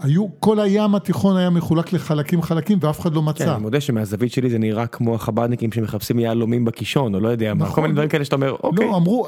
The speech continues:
Speaker 1: ותמיד היינו אומרים גם, שלמה משה רבנו לא הביא אותנו לסעודיה, לערב הסעודית, שם יש נפט וגז, מה פתאום הביא אותנו לכאן, המקום היחידי במזרח התיכון שאין.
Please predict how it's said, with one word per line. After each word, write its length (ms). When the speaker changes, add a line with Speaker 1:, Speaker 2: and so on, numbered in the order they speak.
Speaker 1:
ותמיד 520
היינו 200
אומרים 360
גם, 300
שלמה 1000
משה 280
רבנו 280
לא 100
הביא 160
אותנו 540
לסעודיה, 960
לערב 340
הסעודית, 580
שם 320
יש 360
נפט 600
וגז, 500
מה 80
פתאום 300
הביא 160
אותנו 300
לכאן, 340
המקום 340
היחידי 220
במזרח 260
התיכון 300
שאין. 640